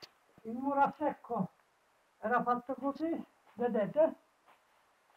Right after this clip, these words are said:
E ci si lasciava un piccolo ingresso. Anzi, qui, eh,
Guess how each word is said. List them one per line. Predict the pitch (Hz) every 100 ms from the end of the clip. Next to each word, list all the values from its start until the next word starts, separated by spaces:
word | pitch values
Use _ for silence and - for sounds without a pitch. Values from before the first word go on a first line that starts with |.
| -
E | -
ci | 330
si | 330
lasciava | 330 - 330 339
un |
piccolo | 320 330 - 254 220
ingresso. | 185 180 165 - 190 170 - _ _
Anzi, | - 311 277 269
qui, | - 349 381 - _ _ _ - _ _ _ _ _ -
eh, | 247 240 -